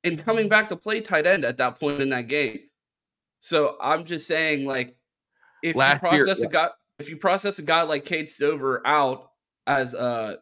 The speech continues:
Speaker 1: non-playable linebacker at Ohio State, you don't have him as a tight end. And I
Speaker 2: I
Speaker 1: mean,
Speaker 2: don't, I don't,
Speaker 1: especially
Speaker 2: I, I don't think there's any drop off if he's not the tight end last year.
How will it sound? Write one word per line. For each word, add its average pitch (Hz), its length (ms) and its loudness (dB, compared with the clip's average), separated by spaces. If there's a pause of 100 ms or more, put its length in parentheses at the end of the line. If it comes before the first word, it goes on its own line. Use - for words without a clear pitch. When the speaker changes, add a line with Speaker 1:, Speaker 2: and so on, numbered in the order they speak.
Speaker 1:
non-playable 127 1600 -4
linebacker 120 580 0
at 113 80 -4
Ohio 113 360 -2
State, 123 520 -6 (920)
you 120 220 -12
don't 160 200 -2
have 156 280 2
him 127 200 -2
as 123 440 -2 (280)
a 127 60 -6
tight 143 260 0
end. 156 260 -2
And 127 300 -4
I 117 40 -6
Speaker 2:
I - 20 0
Speaker 1:
mean, 120 200 0
Speaker 2:
don't, 120 100 -4
I 117 80 4
don't, 135 100 2
Speaker 1:
especially 98 220 -6
Speaker 2:
I, 110 180 0 (140)
I 117 60 8
don't 117 140 2
think 127 100 0
there's 107 140 4
any 101 180 0
drop - 320 -4
off - 260 -10
if - 80 -14
he's 95 140 -8
not 64 140 -10
the - 80 -14
tight - 220 -8
end 52 120 -10
last - 260 -12
year. - 180 -12